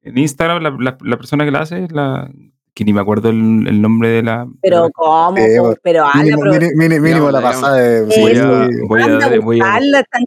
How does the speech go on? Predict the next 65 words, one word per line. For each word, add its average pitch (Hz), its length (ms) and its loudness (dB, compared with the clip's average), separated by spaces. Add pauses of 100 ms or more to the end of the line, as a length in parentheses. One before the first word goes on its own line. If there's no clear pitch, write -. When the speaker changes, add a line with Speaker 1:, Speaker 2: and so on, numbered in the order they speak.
Speaker 3:
Mira, - 200 2
Speaker 2:
terrible - 0 -
Speaker 1:
voy - 160 2
a - 40 0
Speaker 2:
bien 247 160 0
Speaker 1:
buscarla. 208 340 -2
Speaker 2:
hecha, - 100 -2
weón. 247 320 2
Speaker 3:
el 277 100 4
Speaker 2:
Ay, 131 80 4
no. 127 80 2
Speaker 3:
Huachaca, 175 280 0
Speaker 4:
Lo 170 80 2
estoy 202 180 4
buscando 190 240 -4
Speaker 3:
el 135 80 4
Huachaca 165 280 2
Speaker 4:
en 180 60 0
el, 214 60 2
Speaker 3:
mandó 190 260 2
Speaker 4:
el 190 80 2
Speaker 3:
el 190 60 0
Speaker 4:
chat. 185 100 -2
Speaker 1:
Eso 180 80 4
Speaker 3:
Instagram. 120 480 0
Speaker 1:
fue - 0 -
Speaker 4:
Lo - 60 0
Speaker 1:
lo 185 60 2
Speaker 4:
estoy 185 160 2
Speaker 1:
más 208 80 2
Speaker 4:
buscando, 196 240 0
lo 156 60 2
estoy - 140 -2
Speaker 1:
curioso. 107 60 0
Speaker 4:
buscando. 120 320 -6 (100)
Speaker 1:
Eso 147 200 0
fue 170 100 2
lo 165 80 2
más 160 120 -2
curioso, 113 500 -2 (360)
que - 100 0
el 107 60 2
Huachaca 139 420 -2
lo 156 100 -2
encontró. - 540 -8 (260)
Speaker 3:
Sí, - 100 -18
Speaker 1:
Pero 151 120 0
Speaker 3:
pues. - 140 2
Speaker 1:
este 160 140 -4
es 165 100 -4
un 170 140 2
lugar 143 240 2
de 156 60 -4
acá, 151 160 0
Temuco, 123 440 -2
y 107 60 0
de 107 80 2
hecho - 200 -2
Speaker 4:
Ahí - 40 -4
está. 117 240 -2
Speaker 1:
su 110 140 -2
Instagram 135 580 0
dice 156 400 0
Temuco. 139 540 0
Entonces, - 280 -8